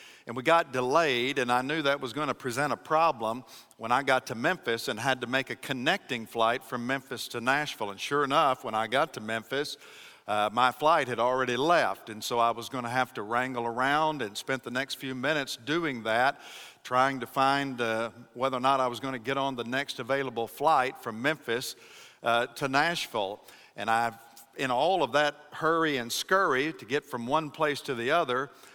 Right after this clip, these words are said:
I neglected to ever call home to let my mother know where I was gonna be staying. That's where our family lives in Nashville. So I wasn't gonna be staying at a hotel. I was just gonna stay with Mama.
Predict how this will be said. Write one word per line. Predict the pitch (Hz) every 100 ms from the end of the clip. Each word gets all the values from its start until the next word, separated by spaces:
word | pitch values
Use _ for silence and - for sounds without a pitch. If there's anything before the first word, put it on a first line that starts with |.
| - -
I | 117 135
neglected | 123 117 170 190 143 131
to | 123
ever | 147 147
call | - 175 170 143
home | 120 202 202 110 101 - _ _ - - _ -
to | 143
let | 156
my | 147 127
mother | 123 190 220 127
know | 110 110
where | 156 127
I | 147
was | 135
gonna | 147
be | 139
staying. | 127 - 202 175 127 139
That's | 135 -
where | 143 135
our | 127
family | - 180 196 175 135 127
lives | 147 175 123 113
in | 120
Nashville. | 123 156 160 - 107
So | 101 113
I |
wasn't | 123 202 160
gonna | 123
be | 120
staying | - 156 139
at |
a | 113
hotel. | 135 117 165 170
I | 139
was | 175
just | 123
gonna | 131
stay | - 151 160
with | 170
Mama. | 190 226 202 110